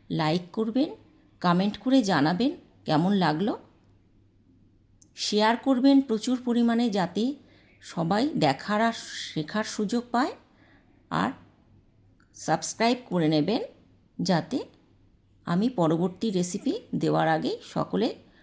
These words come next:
কাছে নোটিফিকেশনটা চলে যায়। আমি ভা-, ভাজা ড্রাই ফ্রুটসগুলো দিয়ে দিলাম। তৈরি হয়ে গেল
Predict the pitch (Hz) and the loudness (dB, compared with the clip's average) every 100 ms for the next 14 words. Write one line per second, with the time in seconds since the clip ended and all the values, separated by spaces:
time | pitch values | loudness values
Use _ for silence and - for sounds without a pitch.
0 | _ - 170 254 226 180 - 175 185 208 | _ -2 -2 2 2 2 -2 -2 -2 -2
1 | 262 370 143 - - - - - - - | -2 -2 -2 -2 -6 -10 -14 -20 -20 -4
2 | 170 233 262 208 - 151 160 - 160 147 | 2 4 2 0 -4 -4 -4 -2 -2 0
3 | 151 165 262 - - - - - 139 160 | 0 2 2 0 -10 -20 -12 -6 2 4
4 | 180 - 175 240 - 277 415 180 127 - | 4 0 -4 -4 -4 -2 2 2 2 0
5 | - - - - - _ _ _ _ _ | -2 -4 -6 -12 -18 _ _ _ _ _
6 | _ 208 220 233 254 220 185 175 185 | _ 2 4 4 2 2 0 0 0